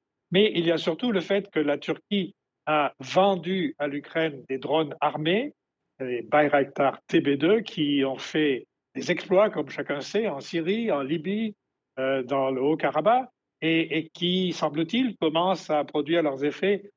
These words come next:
en Ukraine. Euh, donc ça, évidemment, la Turquie, la Russie a déjà protesté. Voilà.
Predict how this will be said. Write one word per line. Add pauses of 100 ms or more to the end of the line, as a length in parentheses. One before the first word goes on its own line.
(120)
en
Ukraine. (460)
Euh,
donc
ça,
évidemment,
la
Turquie,
la
Russie
a
déjà (180)
protesté. (420)
Voilà.